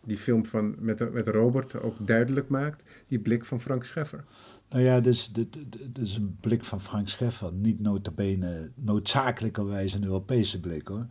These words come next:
Speaker 2: Althans, die probeer ik zoveel mogelijk, eh, eh,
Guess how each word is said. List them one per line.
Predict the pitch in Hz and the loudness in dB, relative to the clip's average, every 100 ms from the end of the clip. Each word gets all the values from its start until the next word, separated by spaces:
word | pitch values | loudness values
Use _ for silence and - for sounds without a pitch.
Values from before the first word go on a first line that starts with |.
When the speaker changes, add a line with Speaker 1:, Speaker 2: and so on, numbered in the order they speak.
| - - | -12 -18
Speaker 2:
Althans, | - 110 104 95 - - _ _ _ - _ _ _ | -6 2 2 2 -2 -8 _ _ _ -20 _ _ _
die | - 101 110 | -12 0 2
probeer | 123 104 101 90 | 2 0 0 -2
ik | 85 | -4
zoveel | - 98 120 110 | -10 -6 0 0
mogelijk, | 101 92 87 90 80 - _ _ _ _ _ - | 2 0 -2 -6 -8 -14 _ _ _ _ _ -20
eh, | 82 80 | -16 -14
eh, | 82 | -14